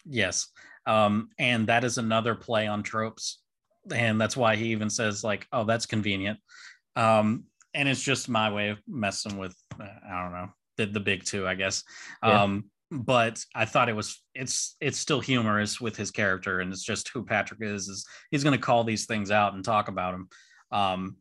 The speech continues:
Speaker 1: but yeah, so he's still kinda discovering the own extent of his powers, 'cause the only powers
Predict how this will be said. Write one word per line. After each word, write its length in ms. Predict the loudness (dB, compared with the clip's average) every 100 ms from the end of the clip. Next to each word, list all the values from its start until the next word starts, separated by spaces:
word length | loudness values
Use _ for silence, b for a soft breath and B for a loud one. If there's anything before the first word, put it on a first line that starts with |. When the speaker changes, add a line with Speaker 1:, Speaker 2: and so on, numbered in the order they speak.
| _
Speaker 1:
but 440 | -2 6 6 6 -2 -6 _ -12
yeah, 360 | 0 2 2
so 180 | 2 -2
he's 280 | -2 -2 -2
still 300 | -2 -2 -2
kinda 280 | -2 -2 -2
discovering 540 | -4 -2 -2 0 -2
the 180 | -2 0
own 180 | 0 -2
extent 380 | -4 -2 0 2
of 80 |
his 140 | 0 -2
powers, 480 | 2 2 2 -2 -10 B B B
'cause 120 | -6 -2
the 60 |
only 140 | 0 2
powers 600 | 2 2 2 -2 -8